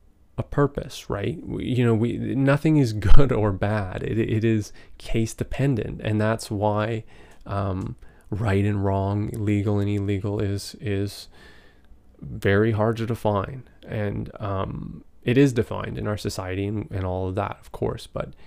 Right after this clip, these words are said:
it, it is something that, um, people think about, you know, just the idea of right and wrong. Let's be clear, that is something that people have thought about forever. It's what philosophy is sort of based on,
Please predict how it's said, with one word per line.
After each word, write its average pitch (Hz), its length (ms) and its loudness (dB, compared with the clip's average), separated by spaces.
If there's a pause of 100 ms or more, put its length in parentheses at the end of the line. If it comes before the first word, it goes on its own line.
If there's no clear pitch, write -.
(340)
it, 101 280 -4
it 101 140 -2
is 95 220 -2
something 101 560 -4
that, 95 240 -8 (640)
um, 92 580 -8 (240)
people 123 240 -2
think 120 240 -2
about, - 380 -6
you 110 140 -6
know, 98 140 -2
just 131 220 -4
the 156 100 6
idea 117 220 2
of 95 160 -6
right 92 340 -6
and 98 220 -4
wrong. 92 280 -6 (420)
Let's 104 200 -4
be 104 100 -4
clear, 110 540 -2
that 101 160 0
is 101 100 0
something 107 360 0
that 101 260 -4 (360)
people - 240 0
have 101 100 0
thought 113 260 -2
about 98 380 0 (320)
forever. 98 560 -2 (1600)
It's - 260 -4
what 98 180 -2
philosophy 101 640 -2
is 92 100 -2
sort 98 320 -2
of 90 140 -6
based 90 340 -4
on, - 320 -10